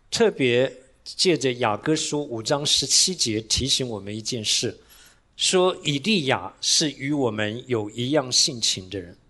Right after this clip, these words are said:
为什么要讲这句话？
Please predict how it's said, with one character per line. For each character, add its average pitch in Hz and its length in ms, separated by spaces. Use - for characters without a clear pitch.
为 220 140
什 165 160
么 135 120
要 143 100
讲 113 200
这 117 140
句 107 100
话？ 107 280